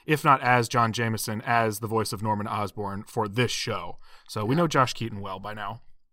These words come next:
Speaker 2: Mm-hmm.
Speaker 1: Another person we know very well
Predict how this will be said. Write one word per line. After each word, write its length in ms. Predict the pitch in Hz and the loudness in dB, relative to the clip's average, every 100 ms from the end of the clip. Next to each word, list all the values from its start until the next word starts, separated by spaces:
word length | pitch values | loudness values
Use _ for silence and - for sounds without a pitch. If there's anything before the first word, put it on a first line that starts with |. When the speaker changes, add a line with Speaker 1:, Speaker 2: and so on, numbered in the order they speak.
| _ _ 139 | _ _ -12
Speaker 2:
Mm-hmm. 440 | 190 135 131 113 107 - _ _ _ | -10 -8 -8 -10 -16 -20 _ _ _
Speaker 1:
Another 260 | 139 175 196 | 2 4 6
person 300 | 208 185 180 | 4 2 2
we 80 | 180 | 2
know 340 | 185 170 135 | 6 6 6
very 220 | 110 160 156 | 4 4 6
well 440 | 156 139 104 104 | 6 6 4 2